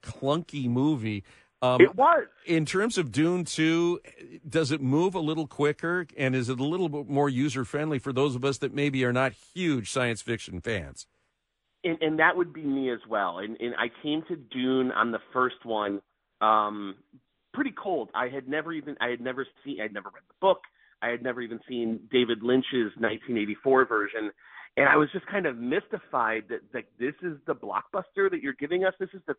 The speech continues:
Speaker 2: thing that you've been hyping and hyping. And I think that part one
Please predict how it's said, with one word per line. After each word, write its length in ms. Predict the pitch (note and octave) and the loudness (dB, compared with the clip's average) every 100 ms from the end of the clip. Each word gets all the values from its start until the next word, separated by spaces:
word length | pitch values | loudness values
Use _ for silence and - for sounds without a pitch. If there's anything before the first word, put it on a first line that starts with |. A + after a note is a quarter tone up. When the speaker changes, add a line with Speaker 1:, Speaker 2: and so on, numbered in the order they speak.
| - | -2
Speaker 2:
thing 280 | D3 D#3 D#3+ _ _ | 0 0 -2 _ _
that 80 | B2+ | -6
you've 200 | C#3+ C3+ | -6 -4
been 160 | B2 | -6
hyping 520 | G#2+ - D#3 - F3 F3 | -2 0 0 4 2 2
and 120 | A#2 | -2
hyping. 500 | - D#3 D#3+ F#3+ G3 - _ - | -2 0 2 0 0 -4 _ 0
And 120 | C#3 | 2
I 140 | - - | 2 2
think 160 | G3+ - | -2 0
that 160 | G#3 - | -4 -4
part 280 | - F3+ - B2 | 2 2 2 -4
one 400 | C3+ F3 E3+ D#3 | 0 0 0 -2